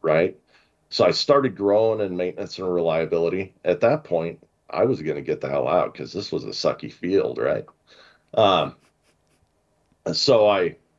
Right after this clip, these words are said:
I started growing because someone believed in me.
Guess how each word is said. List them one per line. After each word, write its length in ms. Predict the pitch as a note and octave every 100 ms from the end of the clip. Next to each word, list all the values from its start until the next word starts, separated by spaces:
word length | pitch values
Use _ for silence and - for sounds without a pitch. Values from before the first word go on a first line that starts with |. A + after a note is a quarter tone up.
| _ _ _ _ _ _
I 100 | F2+
started 520 | F2+ - A#2+ A#2+ G2 E2+
growing 500 | F2+ F2+ G2+ A2 G2+
because 360 | F2 F#2 D#2
someone 300 | - E2+ E2+
believed 500 | E2+ D#2+ F#2 G2+ F2
in 140 | G2 G2
me. 360 | F#2+ F#2+ -